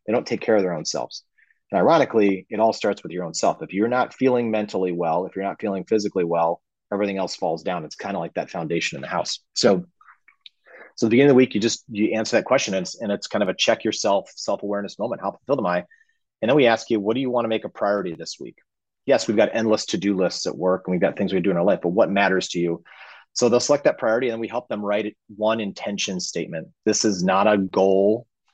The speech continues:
This is not the top three things on my to-do list. This is not an O K R, right? This is, like, what's one behavior that I wanna work on this week that I know is gonna maybe fill up one of those buckets. So, and we hold them accountable. So each day we ask them,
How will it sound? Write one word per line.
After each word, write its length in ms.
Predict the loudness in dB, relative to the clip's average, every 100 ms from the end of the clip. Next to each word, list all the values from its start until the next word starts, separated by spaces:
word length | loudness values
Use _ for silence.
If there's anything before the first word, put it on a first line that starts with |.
| _ _ _
This 140 | -10 -6
is 140 | -2
not 200 | 0 0
the 80 | 0
top 280 | 0 0 2
three 180 | -2
things 300 | -2 -4 -4
on 80 | -4
my 100 | -4
to-do 360 | -6 -6 -4 -2
list. 420 | 0 -2 -6 -14
This 220 | -10 -6 -4
is 140 | -2
not 180 | 0 2
an 80 | 2
O 80 |
K 200 | 2 2 2
R, 360 | 0 -2 -6 -2
right? 260 | -2 -2
This 200 | -4 -4
is, 120 | -4
like, 320 | 0 0 -2 _ _ 2
what's 220 | 2 6
one 200 | 4 6
behavior 520 | 2 2 -2 -6 -10 _ _ _ -14
that 120 | -2
I 80 | 0
wanna 200 | 2 2
work 280 | 0 -2 -2
on 100 | -6
this 220 | -8 -8
week 160 | -8 -4
that 100 | 0
I 120 | 2
know 180 | 4 2
is 100 | 2
gonna 140 | -2
maybe 220 | -2 -2
fill 220 | -2 2 2
up 120 | 2
one 100 | -4
of 40 |
those 160 | -4 -6
buckets. 560 | -8 -8 -8 -12 -14 -14 _ _ _ -10
So, 520 | 2 4 6 4 0
and 100 | 0
we 80 | 0
hold 180 | 2 2
them 80 |
accountable. 500 | 0 0 0 2 -2
So 180 | -4 -6
each 240 | -6 -6 0
day 320 | 2 2 2
we 180 | 0 -2
ask 300 | -4 -6 -6
them, 320 | -6 -6